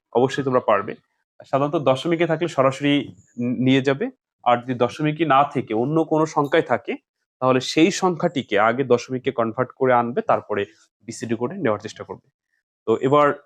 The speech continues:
বেশ, মানে, টেস্ট পরীক-, টেস্ট পেপার হাতে পেয়ে গেছি। তোমরা যারা পঁচিশ সালে পরীক্ষার্থী আছো, তোমাদের টেস্ট পেপার বের হয়ে গেছে। তো বেশ কিছু কলেজের প্রশ্নতে আমি এই ধরনের প্রশ্ন দেখছি, তার মানে তোমাদের বোর্ড পরীক্ষায় এরকম প্রশ্ন আসতে পারে। আর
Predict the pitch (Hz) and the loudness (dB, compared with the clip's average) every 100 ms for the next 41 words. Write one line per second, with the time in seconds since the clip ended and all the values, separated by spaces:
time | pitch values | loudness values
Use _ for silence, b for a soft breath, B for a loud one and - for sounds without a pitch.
0 | _ 117 107 165 - 120 117 117 - 147 | _ -6 -2 -2 -2 -6 -4 -2 -4 -6
1 | - 160 151 _ 156 156 170 127 123 135 | -4 -4 -4 _ -2 2 2 2 0 0
2 | 117 107 - 147 _ _ 110 110 113 120 | 0 0 -6 -12 _ _ -2 -2 -2 -6
3 | 120 117 110 117 113 113 - 120 147 120 | -6 -6 -4 -4 -4 -8 -8 -12 -6 -4
4 | 110 117 - 113 107 110 110 113 - - | -4 -6 -6 -6 -2 0 0 -2 -8 -16
5 | _ _ _ _ _ _ - 120 104 131 | _ _ _ _ _ _ -2 -2 0 0
6 | 175 - - - _ _ - 165 - 156 | 0 -2 -12 -18 _ _ -6 -2 2 4
7 | 160 165 165 147 - 120 110 113 117 123 | 6 4 2 -2 -2 -6 -4 0 0 0
8 | 127 120 - 120 - 107 - - - _ | -2 -2 -2 -4 -6 -10 -8 -12 -18 _
9 | _ _ - 123 120 117 117 117 101 117 | _ _ -2 0 0 0 -2 -2 -4 -6
10 | - 123 - 165 117 104 110 101 101 - | -6 -8 -4 -4 -4 -6 -8 -6 -6 -8
11 | 104 95 92 _ b b - | -10 -10 -12 _ b b -8